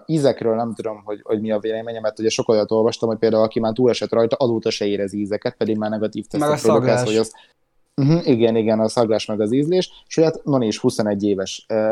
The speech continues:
Speaker 1: nem dohányzik, tehát hogy nem, nem káro-, nem, nincsen ilyen káros szenvedélye, nincsen betegsége, mégis azért erőteljesen megérezte ezt a vírus. Ez más kérdés, hogy,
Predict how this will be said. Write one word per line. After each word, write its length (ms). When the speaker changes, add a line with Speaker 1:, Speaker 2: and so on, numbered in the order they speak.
Speaker 1:
nem 220
dohányzik, 600
tehát 160
hogy 100
nem, 260
nem 300
káro-, 380
nem, 120
nincsen 440
ilyen 140
káros 340
szenvedélye, 600
nincsen 360
betegsége, 600
mégis 520
azért 340
erőteljesen 600
megérezte 500
ezt 180
a 40
vírus. 280
Ez 80
más 180
kérdés, 360
hogy, 160